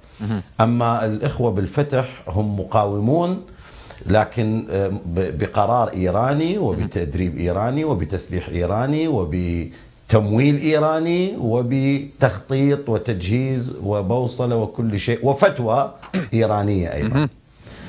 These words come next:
Speaker 2: آه، لكن هم يشتركون في هذا الخندق فقط.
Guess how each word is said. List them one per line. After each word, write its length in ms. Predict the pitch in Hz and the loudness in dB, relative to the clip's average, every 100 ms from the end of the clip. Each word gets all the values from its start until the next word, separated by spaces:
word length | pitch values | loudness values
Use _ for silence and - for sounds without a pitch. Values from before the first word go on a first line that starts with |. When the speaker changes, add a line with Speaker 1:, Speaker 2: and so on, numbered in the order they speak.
| - - - 113 | -16 -14 -6 2
Speaker 2:
آه، 200 | 110 113 | 4 6
لكن 400 | 151 151 170 151 | 4 4 2 4
هم 220 | 190 220 | 4 4
يشتركون 680 | 185 - 175 156 160 170 | 2 2 2 2 2 2
في 200 | 147 151 | 4 4
هذا 180 | 147 147 | 6 4
الخندق 460 | 139 156 147 110 - | 2 0 0 0 0
فقط. 440 | 117 - 76 - | -4 -2 -6 -8